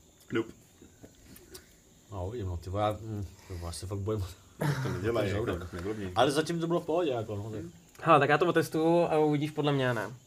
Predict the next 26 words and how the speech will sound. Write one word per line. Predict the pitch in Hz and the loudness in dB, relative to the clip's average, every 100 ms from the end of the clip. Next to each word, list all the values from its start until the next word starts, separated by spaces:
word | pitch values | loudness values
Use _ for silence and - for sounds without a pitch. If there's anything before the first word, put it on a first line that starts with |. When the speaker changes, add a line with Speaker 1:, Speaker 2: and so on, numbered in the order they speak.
| _ | _
Speaker 2:
Přesně | - 87 104 | -12 -8 -6
tak. | 90 90 - - - - - - - - _ - | -6 -6 -8 -14 -20 -20 -20 -20 -20 -20 _ 8
Speaker 3:
Tak, | 175 147 - - - | 10 10 6 -8 -2
tyhle | 165 170 196 | 4 10 10
ty | 196 208 | 8 8
já | 196 185 | 10 10
vám | 180 | 8
kážu, | 175 185 170 190 | 8 8 8 6
ty | 180 | 4
jsou | 151 185 | 0 0
taky | 175 185 | 4 4
jako | 180 | 6
docela | 175 190 | 6 6
velký, | 165 160 160 - | 6 4 2 -6
teda | - - | -4 -4
popravdě, | 123 - - - 50 | -6 -6 -6 -4 -6
jo. | - - - - _ _ - - - - | -8 -12 -20 -20 _ _ -20 -20 -20 -12
Jo, | - 139 117 110 - - - - | -4 0 0 -2 -6 -12 -16 -10
nevím, | 123 131 | -6 -4
jestli | 127 | -6
to | 139 | -4
moc | 147 147 143 | -4 -4 -4
vidět, | 139 127 | -2 0
ale | 127 131 | 0 -2
snad | - 143 - | -4 -6 -4
jo. | 123 | -4